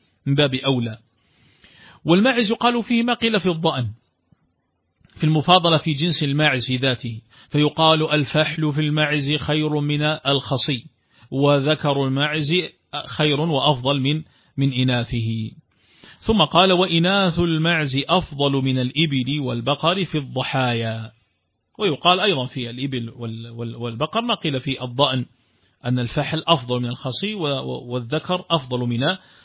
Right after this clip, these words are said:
الأنثى. ولم يذكر ابن أبي زيد رحمه الله تبارك وتعالى المفاضلة بين الإبل والبقر،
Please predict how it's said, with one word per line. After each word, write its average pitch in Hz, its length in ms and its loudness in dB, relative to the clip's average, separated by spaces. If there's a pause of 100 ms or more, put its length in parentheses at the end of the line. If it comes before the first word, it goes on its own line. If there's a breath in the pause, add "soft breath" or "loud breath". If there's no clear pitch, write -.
(340 soft breath)
الأنثى. 120 600 -2 (840 soft breath)
ولم 226 200 2
يذكر 220 240 0
ابن 196 140 -2
أبي 175 120 -2
زيد 180 220 2
رحمه 160 340 -2
الله 156 220 0
تبارك 135 420 -2
وتعالى 151 300 -4
المفاضلة 139 640 -2 (200)
بين 175 180 0
الإبل 151 380 -4
والبقر، 139 520 0